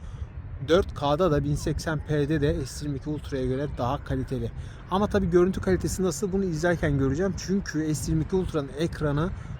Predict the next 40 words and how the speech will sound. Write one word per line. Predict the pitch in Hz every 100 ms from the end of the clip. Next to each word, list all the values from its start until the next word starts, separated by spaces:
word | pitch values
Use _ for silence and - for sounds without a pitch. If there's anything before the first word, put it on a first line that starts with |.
| -
halen | - 143 156 143 131 143 - -
çok | 143 - -
koyu. | 135 120 - - - - - - - -
Peki | 202 180
şu | - 185
an | 190
bin | 190
seksen | 185 185 170 196 180
P | - 202
otuz | 165 - 196
F | 175 -
P | 147
S'teyim. | - 143 160 196
Geniş | 156 190 -
açıdaki | 147 143 131
kaydımız | 131 131 131 127
nasıl? | 123 110 -
Onu | 156 151
da | 147
hemen | 135 131
size | 117 131
göstereyim. | 127 151 - 143 160
Hazır | 160 143 135
bin | 139
seksen | 127 135 - 139
P'ye | 127 131 127
geçmişken | 127 - 123 - 147 208 - - - - - - -
kaydımız | 131 127 135 170 175
bu |
şekilde. | - 139 123 127
Titreşim | - - 160 -
engelleme | 170 151 131 127 127
nasıl? | 127 123 170 143
Deneyelim. | 143 131 143 185
Üç, | -
iki, | - 127
bir. | 139 202 - - - - - - - -
Şu | -
an | 123 113
sallıyorum. | - - 120 127 156 139 127 190